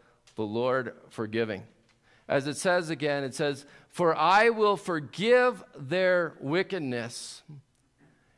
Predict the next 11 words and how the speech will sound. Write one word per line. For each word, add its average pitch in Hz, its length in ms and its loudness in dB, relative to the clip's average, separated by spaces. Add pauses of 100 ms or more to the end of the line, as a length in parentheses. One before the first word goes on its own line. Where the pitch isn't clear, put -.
(140)
and 147 320 -2
remember 165 1000 -2 (640)
their 131 300 -2
sins 113 800 -6 (460)
no 95 460 -6 (200)
more." 110 460 -4 (1500)
I 113 160 -2
will 123 180 -2
forgive 151 800 -6
their 131 320 -6
wickedness 120 880 -8